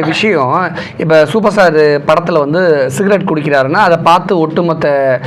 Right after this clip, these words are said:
எயிட்டிஸ், செவன்டிஸ் கிட்ஸ் எல்லாம் கெட்டு போனாங்க. எல்லாருமே அதை ரஜினியை பார்த்து சிகரெட் குடிச்சாங்கன்னு ஒரு குற்றச்சாட்டு வந்துச்சு ரஜினி மீது. இப்ப அது மாதிரி யாராவது ஒருத்தனை கிள்ளி விட்டுட்டு, கீறி விட்டுட்டு, இப்ப, அ, அறுத்து விட்டுட்டு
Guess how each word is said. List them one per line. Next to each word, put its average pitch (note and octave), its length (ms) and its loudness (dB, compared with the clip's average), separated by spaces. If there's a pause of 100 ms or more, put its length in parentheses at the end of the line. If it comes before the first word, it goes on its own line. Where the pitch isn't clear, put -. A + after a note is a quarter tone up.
(240)
எயிட்டிஸ், E3 320 -2 (400)
செவன்டிஸ் E3 320 -2
கிட்ஸ் C3+ 200 -4
எல்லாம் D3+ 180 -4
கெட்டு C#3+ 220 -4
போனாங்க. C3 320 -2 (280)
எல்லாருமே D3+ 380 0
அதை D3 120 2 (260)
ரஜினியை G#3 340 2
பார்த்து F#3+ 180 2
சிகரெட் F#3+ 320 -2
குடிச்சாங்கன்னு C#3+ 540 -2
ஒரு C#3+ 140 0 (100)
குற்றச்சாட்டு D#3+ 420 -2
வந்துச்சு B2 280 -4
ரஜினி B2+ 280 0
மீது. A2+ 160 -4 (680)
இப்ப A#3 140 4 (300)
அது A3+ 200 4
மாதிரி C4+ 220 4 (160)
யாராவது A#3+ 320 6
ஒருத்தனை G#3 260 0 (140)
கிள்ளி A#3+ 200 2
விட்டுட்டு, F3+ 360 -2
கீறி A3+ 240 0
விட்டுட்டு, F3 320 0 (120)
இப்ப, F3 120 2 (480)
அ, E3 160 6
அறுத்து A3 300 4
விட்டுட்டு F3+ 340 0